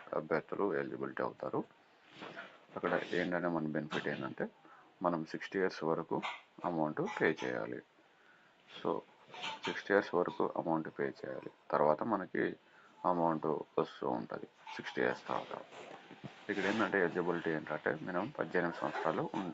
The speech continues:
కలిగి ఉండాలి. మ్యాక్సిమం ఏంటంటే ఫార్టీ ఇయర్స్, ఫార్టీ ఇయర్స్ తర్వాత ఎలిజిబిలిటీ కాదు. So, ఇది పెన్షన్ ఏంటంటే అరవై సంవత్సరాల వరకు మనం కంటిన్యూ పే చేస్తూ ఉండాలి. So, ఇది అనేది మనకి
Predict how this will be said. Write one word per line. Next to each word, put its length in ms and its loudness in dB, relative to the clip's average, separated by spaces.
కలిగి 200 4
ఉండాలి. 420 -6
మ్యాక్సిమం 420 2
ఏంటంటే 360 -2
ఫార్టీ 220 10
ఇయర్స్, 200 2
ఫార్టీ 220 4
ఇయర్స్ 180 2
తర్వాత 260 4
ఎలిజిబిలిటీ 520 2
కాదు. 360 0
So, 380 -4
ఇది 180 4
పెన్షన్ 440 2
ఏంటంటే 360 2
అరవై 340 8
సంవత్సరాల 440 2
వరకు 440 2
మనం 120 4
కంటిన్యూ 520 0
పే 240 4
చేస్తూ 300 -2
ఉండాలి. 380 -2
So, 180 6
ఇది 240 4
అనేది 280 2
మనకి 460 0